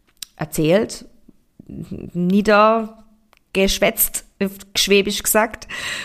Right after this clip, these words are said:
und habe natürlich, ähm, auch hier in dem Bereich Erfahrungen sammeln ein riesen Learning dieses Jahr gemacht, denn ich war früher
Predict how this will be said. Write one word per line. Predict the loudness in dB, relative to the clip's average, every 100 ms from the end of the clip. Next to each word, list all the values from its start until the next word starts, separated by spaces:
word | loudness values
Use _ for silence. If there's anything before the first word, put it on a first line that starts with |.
| -6
und | 4 4 4 0
habe | 0 2 2 2 0 0 -2
natürlich, | -6 -6 -8 -6 -6 -6 -8 -8
ähm, | -4 -2 -2 -4 -4 -6 -8 -16 _ -20 -20 -20 _ -8
auch | -2 -2 -2
hier | -6 -6 -4 0 2 2 0 -4 -8 _ _ _ _ _ _ -6
in | -4
dem | -4 -2
Bereich | -2 0 0 -2 -6
Erfahrungen | -10 -6 0 2 2 -4 -6 -8
sammeln | -6 -6 -4 -6 -8 -10 -14 -20 -20 -20 _
ein | -8 -4
riesen | -2 -2 -2 -2
Learning | -2 -2 -4 -6
dieses | -8 -10 -10 -8
Jahr | -8 -8
gemacht, | -10 -8 -8 -10 -14 -18 -12
denn | -14 -6 -2 -2 -2 -8 -10 -20 _ _ _ -20 _ _ _ _ -20 -8
ich | -2 -2 -4 -2
war | 2 4 2 0 -8 -14 -20 -18
früher | -12 -6 -2 0 0 2 0 -2